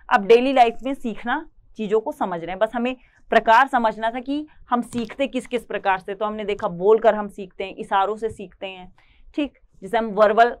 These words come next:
all over पढ़ रहे थे, हम तर्क लगाते हैं और हम क्या करते हैं, हम किसी चीज को,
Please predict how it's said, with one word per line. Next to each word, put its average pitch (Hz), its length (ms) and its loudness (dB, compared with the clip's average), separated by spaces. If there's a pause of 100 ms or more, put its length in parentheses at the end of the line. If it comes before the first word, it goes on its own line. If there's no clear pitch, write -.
(140)
all 214 140 4
over 220 180 4
पढ़ 214 220 2
रहे 202 140 0
थे, 202 420 -14 (200)
हम 269 200 4
तर्क 254 360 4
लगाते 220 420 4
हैं 202 320 -12 (300)
और 240 140 4
हम 254 180 0
क्या 262 160 4
करते 262 320 -4
हैं, 294 280 -4 (340)
हम 262 120 0
किसी 269 260 -2
चीज 294 300 -4
को, 320 360 0